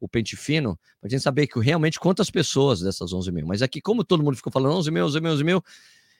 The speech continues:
e a gente não sabe se é onze mil, né? Tem que ter uma falha considerável da organização para permitir essas entradas tardias na prova. Cara, é que o, o, o problema do México é um pro-, é um bom problema que é um ruim problema. É um, um problema bom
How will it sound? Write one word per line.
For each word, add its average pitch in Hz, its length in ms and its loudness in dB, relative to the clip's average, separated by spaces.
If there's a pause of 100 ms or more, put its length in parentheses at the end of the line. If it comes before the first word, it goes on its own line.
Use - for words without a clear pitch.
e - 60 -6
a - 40 -2
gente 131 200 2
não 180 80 0
sabe 165 220 4
se 135 80 0
é - 20 2
onze 101 140 2
mil, 73 180 -4
né? 85 160 -4 (380)
Tem - 100 -8
que - 60 -12
ter 135 80 2
uma 143 120 4
falha 147 200 4
considerável 139 480 2
da 139 100 4
organização 127 460 2
para 127 120 2
permitir 120 360 2
essas 110 240 0
entradas 110 400 0
tardias 104 340 0
na 113 80 2
prova. 101 300 2 (440)
Cara, 139 300 4
é 120 60 4
que - 120 0
o, 156 60 4 (140)
o, 135 180 0
o 143 60 -2
problema 165 680 4
do 107 140 2
México 123 480 0
é 92 40 0
um 120 100 0
pro-, 135 140 0
é - 60 0
um 135 140 2
bom 180 240 2
problema 170 340 2
que 170 60 -6
é 185 40 2
um 165 60 4
ruim 143 200 0
problema. 107 360 -2 (920)
É 107 60 -4
um, 110 180 -2 (200)
um - 80 -12
problema 131 340 2
bom 139 340 4